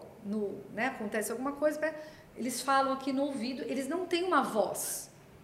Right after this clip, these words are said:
E o Obama diz que quando ele tem uma decisão muito importante pra tomar, que ele dá voz pra quem tá na cadeira.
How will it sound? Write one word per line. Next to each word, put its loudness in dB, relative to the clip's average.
E 6
o 10
Obama 8
diz 2
que -4
quando 6
ele 2
tem 2
uma 2
decisão 2
muito 4
importante -2
pra -10
tomar, -2
que -8
ele 0
dá 0
voz 0
pra -4
quem -4
tá -2
na -4
cadeira. -6